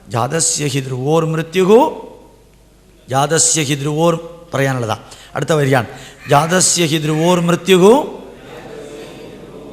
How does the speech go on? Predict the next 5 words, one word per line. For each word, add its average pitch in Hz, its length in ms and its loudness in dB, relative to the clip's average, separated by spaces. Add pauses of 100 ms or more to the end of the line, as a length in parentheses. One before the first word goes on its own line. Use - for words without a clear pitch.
(680)
ധ്രുവം 175 500 2
ജന്മമൃതസ്യ 170 840 2
ച 147 120 2 (2250)
തസ്മാത് 170 640 0
അപരിഹാര്യാർത്ഥേ 160 1300 0